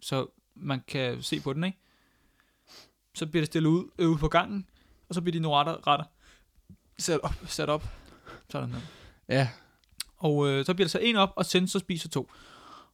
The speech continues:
Speaker 1: Og på den måde, så, hvad hedder det, så vil der oftest være en eller en halv tår, så sådan, så kan man lige smage selv. Så,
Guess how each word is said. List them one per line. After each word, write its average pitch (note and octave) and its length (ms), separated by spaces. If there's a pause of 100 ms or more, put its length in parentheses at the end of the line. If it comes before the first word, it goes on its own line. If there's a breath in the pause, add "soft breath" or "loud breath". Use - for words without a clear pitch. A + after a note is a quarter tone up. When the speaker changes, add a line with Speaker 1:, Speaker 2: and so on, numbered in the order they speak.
(140)
Speaker 1:
Og D3 260
på F3 100
den A3 240
måde, F#3 480 (920)
så, F3+ 260
hvad E3 300
hedder D3 260
det, C#3 220
så E3 100
vil D#3 200
der D3 100
oftest C#3+ 480
være C3+ 400
en D3 300
eller A#2+ 160
en B2+ 100
halv C3+ 180
tår, B2 300
så B2 140
sådan, C#3 260
så C#3 120 (120)
kan C3 100
man A#2+ 120
lige A#2+ 340
smage - 280
selv. - 180 (2000 loud breath)
Så, C3 260